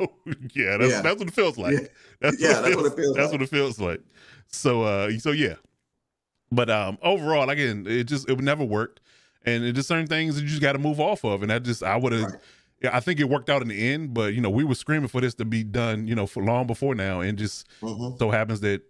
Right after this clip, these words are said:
Speaker 1: you know, what it, it is, it, it is here now. And, and I think that holistically, I think they can go far. I would've loved to have seen them at full force against the Heat. Um,
Speaker 2: Right.
Speaker 1: but, you know,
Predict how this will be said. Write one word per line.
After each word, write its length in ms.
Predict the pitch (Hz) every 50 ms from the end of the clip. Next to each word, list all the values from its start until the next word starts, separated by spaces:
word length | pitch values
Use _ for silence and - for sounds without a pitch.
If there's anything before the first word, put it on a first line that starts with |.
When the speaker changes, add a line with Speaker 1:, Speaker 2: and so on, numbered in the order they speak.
| _ _ _
Speaker 1:
you 100 | - 120
know, 80 | 98
what 320 | 90 90 104 117 117 113 -
it, 180 | - 117 117 -
it 100 | 120 120
is, 340 | 123 123 120 110 104 - -
it, 240 | - 135 123 123 131 -
it 80 | 127 139
is 140 | 143 131 -
here 160 | 147 135 123
now. 240 | 117 117 110 92 90
And, 120 | 98 107
and 160 | 107 104 104
I 60 | 110 113
think 240 | - 160 151 135 120
that 200 | 131 123 113 - _ - - - - _ _
holistically, 540 | - 131 127 156 175 - - 175 147 160 151
I 60 | 117
think 140 | 113 139 139 131
they 80 | 123
can 100 | 113 117
go 140 | 107 110 107
far. 340 | - - 101 98 101 110 120 -
I 60 | 120
would've 260 | 120 113 117 117 110
loved 180 | 113 120 123 113
to 40 | 120
have 80 | 113 107
seen 460 | - - 135 127 127 120 117 117 113 117
them 160 | 113 113 123
at 140 | 117 110 98
full 220 | - 131 120 107
force 420 | - - 131 123 120 113 - - - _ - - - - -
against 380 | 104 95 85 123 165 - -
the 60 | -
Heat. 280 | 107 98 104 104 - - _ _ _ _ _ _ _ _
Um, 300 | - 113 104 101 98 98
Speaker 2:
Right. 180 | 107 107 110 107
Speaker 1:
but, 80 | 107 131
you 60 | 131
know, 280 | 113 92 95 98 -